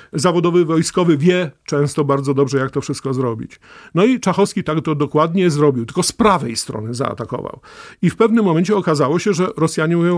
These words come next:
„U, co tutaj się dzieje? Mamy ogień od prawej strony,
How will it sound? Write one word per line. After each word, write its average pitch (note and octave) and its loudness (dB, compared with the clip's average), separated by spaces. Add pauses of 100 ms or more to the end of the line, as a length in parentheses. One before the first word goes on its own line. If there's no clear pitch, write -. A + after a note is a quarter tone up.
„U, F#3+ -2
co C#3+ -4
tutaj D3 -4
się F#3 -6
dzieje? F#3 -2 (640)
Mamy F3 4
ogień E3 2
od - -2
prawej D3 2
strony, C3 -2